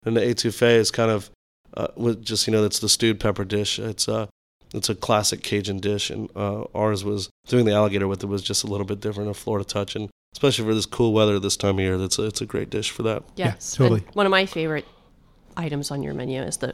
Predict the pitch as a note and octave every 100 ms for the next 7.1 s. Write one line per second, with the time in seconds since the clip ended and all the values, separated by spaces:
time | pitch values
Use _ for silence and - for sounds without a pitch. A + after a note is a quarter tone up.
0 | - - D3+ D#3 F3 E3+ - D#3 C3 B2+
1 | B2+ D3+ E3+ F#3 F#3 D#3 F#3+ D#3+ E3 E3+
2 | - F#3+ F3 - D3 - D#3 E3 D#3 D3+
3 | - - - - - - G2 F#2+ E3+ D#3
4 | G3+ D3+ D#3+ E3 F3+ F3 D3+ E3 D3+ B3
5 | A#3 - A3+ F3+ F3+ F3 F3 - D#3+ D#3
6 | C#3 - A2+ - A#2 B2 D3 D3+ C#3+ B2+